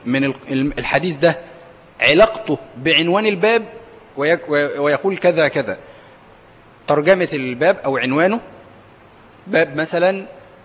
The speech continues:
آه، "ما جاء في الخوف من الشرك"،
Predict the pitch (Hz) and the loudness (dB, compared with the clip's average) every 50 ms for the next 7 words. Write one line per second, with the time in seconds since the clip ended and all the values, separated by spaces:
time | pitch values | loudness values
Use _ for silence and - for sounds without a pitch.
0 | - - - 127 127 127 127 127 127 123 127 127 127 123 131 135 135 131 127 139 | -16 -8 -4 -2 -2 0 0 -2 -2 -2 -4 -4 -4 -4 -4 -4 -2 -2 0 2
1 | 175 185 151 139 - 151 135 123 - - 180 190 190 165 - 190 175 156 147 131 | 2 2 2 0 -4 -6 -6 -4 0 2 2 2 2 0 -2 -4 -4 -4 -4 -4
2 | - - - 131 107 - - - - - | -4 -4 -2 -4 -4 -6 -10 -18 -20 -20